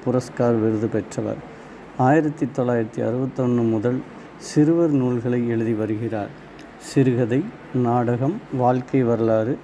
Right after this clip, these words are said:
ஆகிய துறைகளில் இவரது பங்களிப்பு உள்ளது. வானொலி, தொலைக்காட்சி நாடகங்கள், உரை சித்திரங்கள் பலவற்றை வழங்கியுள்ளார்.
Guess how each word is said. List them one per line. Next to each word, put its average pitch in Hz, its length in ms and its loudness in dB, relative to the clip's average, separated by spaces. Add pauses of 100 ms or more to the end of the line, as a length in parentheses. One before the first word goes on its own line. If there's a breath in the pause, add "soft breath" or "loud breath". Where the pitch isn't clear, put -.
ஆகிய 120 380 2
துறைகளில் 123 680 0
இவரது 117 420 2
பங்களிப்பு 120 640 0
உள்ளது. 104 360 -2 (580 loud breath)
வானொலி, 120 540 2 (260)
தொலைக்காட்சி 120 680 -2
நாடகங்கள், 113 640 0 (200)
உரை 135 260 4
சித்திரங்கள் 117 680 -2 (520 loud breath)
பலவற்றை 127 540 2
வழங்கியுள்ளார். 110 720 0